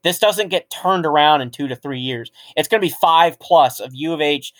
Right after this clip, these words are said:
not being able to get forty thousand people out to their own stadium, having empty venues every night on national television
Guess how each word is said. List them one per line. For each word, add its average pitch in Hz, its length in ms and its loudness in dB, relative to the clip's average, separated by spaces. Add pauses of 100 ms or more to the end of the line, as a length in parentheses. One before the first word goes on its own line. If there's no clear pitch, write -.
(160)
not 170 320 -2
being 180 180 -2
able 170 160 2
to 156 60 -4
get 156 160 -4
forty 156 460 -4
thousand 143 440 2
people 139 300 -4
out 123 180 0
to 139 60 -14
their 131 180 0
own 123 160 -2
stadium, 113 540 -8 (300)
having 160 400 -2
empty 185 340 0
venues 143 580 -2 (120)
every 170 280 2
night 151 240 4
on 135 60 0
national 131 400 0
television 120 640 -2